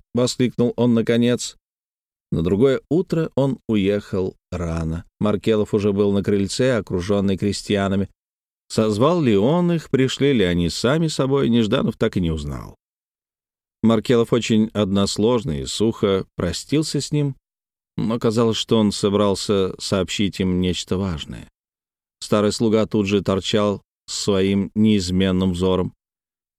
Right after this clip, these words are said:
Тарантас, скоро проскочив город и выбравшись в поля, покатил лихо.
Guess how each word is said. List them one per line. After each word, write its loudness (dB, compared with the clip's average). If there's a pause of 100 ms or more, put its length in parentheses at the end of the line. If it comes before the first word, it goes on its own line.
(180)
Тарантас, 2
скоро 0
проскочив -2
город 0
и 0
выбравшись 0
в -20
поля, -2
покатил -4
лихо. -6